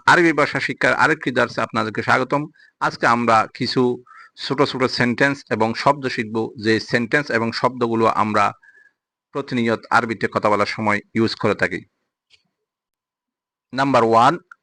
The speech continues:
গত রাত। গত রাতকে অ্যারাবিক, অ্যারাবিকে বলা হয়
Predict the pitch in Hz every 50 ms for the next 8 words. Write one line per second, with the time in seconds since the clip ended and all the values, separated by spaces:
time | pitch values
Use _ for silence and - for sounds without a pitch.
0 | _ _ 131 120 143 147 139 - 135 117 117 101 95 92 - _ - - - -
1 | - _ _ _ - 104 110 127 120 - 156 139 143 139 - - 185 160 135 123
2 | 123 127 123 120 - 120 113 - - - 113 110 110 110 107 - 117 107 107 107
3 | 101 117 127 147